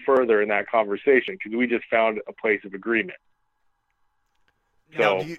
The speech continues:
Speaker 2: do you find that that's the key to driving out votes, is to find people that, uh,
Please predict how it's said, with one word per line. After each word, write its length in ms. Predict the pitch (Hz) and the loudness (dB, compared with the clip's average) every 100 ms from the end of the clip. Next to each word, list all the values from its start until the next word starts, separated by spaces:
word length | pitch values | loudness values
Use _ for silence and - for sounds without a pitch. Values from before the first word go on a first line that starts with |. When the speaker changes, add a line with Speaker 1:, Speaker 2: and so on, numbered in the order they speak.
| 123 | -14
Speaker 2:
do 100 | 107 | -8
you 140 | 160 | -6
find 300 | 180 175 170 | -4 -4 -4
that 120 | 143 | -8
that's 240 | 135 135 - | -8 -8 -10
the 80 | 120 | -16
key 160 | - | -14
to 100 | 117 | -14
driving 380 | 95 110 107 104 | -10 -10 -10 -10
out 180 | 98 82 | -12 -12
votes, 340 | 92 95 - | -14 -14 -14
is 140 | - 107 | -20 -14
to 100 | 117 | -12
find 280 | - 135 135 | -8 -8 -6
people 260 | 151 147 | -8 -8
that, 280 | 113 107 104 _ 101 | -8 -8 -10 _ _
uh, 60 | 104 | -20